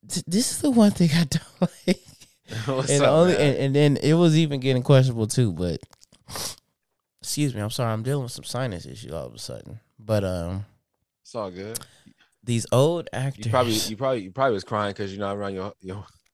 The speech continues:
Speaker 2: <laughs> around your roster right now. <laughs>
Speaker 1: Yeah, I see. See, he's still trying to hype on that. Like, he harping on it still. Look, fuck outta here. Um, what I noticed, you
Speaker 2: <laughs> They
Speaker 1: know,
Speaker 2: like,
Speaker 1: like,
Speaker 2: they like,
Speaker 1: uh,
Speaker 2: "Who gonna throw to me?" <laughs>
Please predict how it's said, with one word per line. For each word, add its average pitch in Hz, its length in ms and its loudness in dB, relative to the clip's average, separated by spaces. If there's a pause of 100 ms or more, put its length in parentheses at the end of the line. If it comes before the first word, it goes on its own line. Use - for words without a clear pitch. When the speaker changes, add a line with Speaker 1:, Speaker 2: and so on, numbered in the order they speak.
(120)
Speaker 2:
<laughs> - 400 -20
around 120 260 -4
your 110 140 -4
roster 131 580 0
right - 300 0
now. - 160 0 (360)
<laughs> - 80 -4 (1600)
Speaker 1:
Yeah, 98 140 2
I - 20 2
see. 101 400 0
See, 117 260 2
he's 117 120 4
still 120 260 6
trying 110 240 4
to 101 100 2
hype 123 320 2
on - 200 2
that. 90 200 2
Like, 92 140 0
he 107 180 4
harping 123 420 4
on 98 200 2
it 92 120 2
still. 101 360 0
Look, 87 340 0
fuck 113 220 2
outta 107 200 4
here. 92 260 0 (580)
Um, 98 600 2 (1700)
what 127 240 6
I 120 120 6
noticed, 117 560 4
you 139 60 0
Speaker 2:
<laughs> 139 80 4
They - 0 -
Speaker 1:
know, 123 140 6
Speaker 2:
like, 113 100 6
Speaker 1:
like, 107 200 2
Speaker 2:
they 117 140 4
like, 156 120 6
Speaker 1:
uh, 151 40 4
Speaker 2:
"Who 196 120 4
gonna 196 160 0
throw 220 160 4
to 196 100 0
me?" 113 260 -6 (200)
<laughs> 220 100 -14